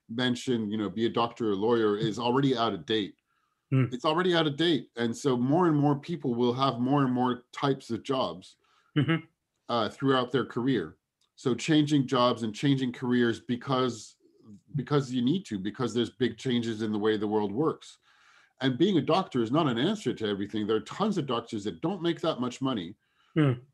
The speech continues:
Speaker 1: uh, that work really insane hours. So it's a
Speaker 2: Mm.
Speaker 1: real vocation. It's fantastic 'cause we need some.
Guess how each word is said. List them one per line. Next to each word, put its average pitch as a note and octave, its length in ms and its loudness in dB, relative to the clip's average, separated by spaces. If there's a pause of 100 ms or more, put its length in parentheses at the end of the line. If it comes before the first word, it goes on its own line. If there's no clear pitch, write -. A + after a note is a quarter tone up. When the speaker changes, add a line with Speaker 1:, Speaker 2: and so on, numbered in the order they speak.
(120)
Speaker 1:
uh, A2+ 260 0
that A#2 240 -4
work D#3 240 2
really C3+ 340 2
insane B2 400 0
hours. G#2+ 400 0
So A#2+ 100 -2
it's A2 140 -2
a C#3 60 0
Speaker 2:
Mm. C#3+ 100 2
Speaker 1:
real D#3 220 2
vocation. B2+ 520 -2
It's G2 160 -10
fantastic C3 560 -4
'cause A2 140 -6
we F#2 140 -8
need C3+ 280 -6
some. - 380 -8